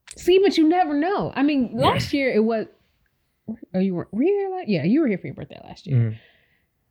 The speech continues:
Speaker 1: And it wasn't hot, but it wasn't, it wasn't,
Speaker 2: It wasn't
Speaker 1: clearly wasn't,
Speaker 2: freezing.
Speaker 1: it wasn't freezing. 'Cause I remember we had a little jackets, we were outside, you know, it
Speaker 2: Mm-hmm.
Speaker 1: wasn't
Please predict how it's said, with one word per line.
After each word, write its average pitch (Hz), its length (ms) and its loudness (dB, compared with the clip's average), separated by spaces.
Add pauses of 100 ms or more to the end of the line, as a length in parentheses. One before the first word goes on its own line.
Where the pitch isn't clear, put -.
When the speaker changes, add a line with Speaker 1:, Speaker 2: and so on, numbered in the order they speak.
(420)
Speaker 1:
And 277 80 6
it 330 100 6
wasn't 339 460 2 (1400)
hot, 254 720 -2 (240)
but 233 140 2
it 285 60 6
wasn't, 330 340 2 (180)
it - 40 -2
wasn't, 196 420 0
Speaker 2:
It 151 60 4
wasn't 143 160 4
Speaker 1:
clearly - 140 4
wasn't, 180 340 2
Speaker 2:
freezing. - 200 -10
Speaker 1:
it - 40 -2
wasn't 339 300 2
freezing. 294 300 2
'Cause 196 40 2
I 226 60 2
remember 285 200 0
we 277 100 0
had 269 140 0
a 214 60 0
little 226 180 0
jackets, 277 560 -2
we 254 100 0
were 240 100 0
outside, 190 340 -2
you 370 180 2
know, 381 160 0
it 370 80 0
Speaker 2:
Mm-hmm. 359 80 6
Speaker 1:
wasn't 330 420 2